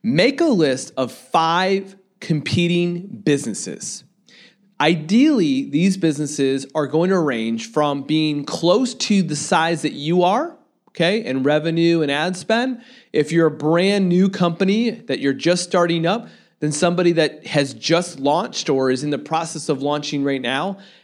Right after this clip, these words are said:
and then a few of the other competitors that you should be researching are the ones that have been more established, have been there, done that, and are the big players in this space.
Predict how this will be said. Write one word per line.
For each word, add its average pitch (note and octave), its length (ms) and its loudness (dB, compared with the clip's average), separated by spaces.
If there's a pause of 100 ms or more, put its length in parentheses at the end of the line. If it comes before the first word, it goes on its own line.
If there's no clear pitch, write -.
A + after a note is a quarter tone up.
and E3+ 160 2
then G3 120 4
a F#3 80 2
few A3 320 2
of G#3 220 2
the F3 340 -2
other G3 320 2
competitors D3+ 840 -2
that D#3 100 -10
you C#3+ 100 -8
should - 140 -4
be C#3+ 100 -2
researching C3+ 720 -2
are D#3 140 0
the D#3 80 2
ones E3+ 320 0
that D3+ 140 0
have C#3+ 280 -4 (260)
been E3+ 160 2
more D#3+ 220 2
established, C#3 680 -2 (240)
have C#3 200 -4
been D#3 220 2
there, D3 160 0
done C#3 260 0
that, C3 300 -2
and C#3+ 100 0
are C#3 120 2
the C3+ 100 -4
big C3+ 500 -2
players C3+ 600 0 (380)
in D#3 180 0
this B2+ 140 -2
space. F#2+ 360 -4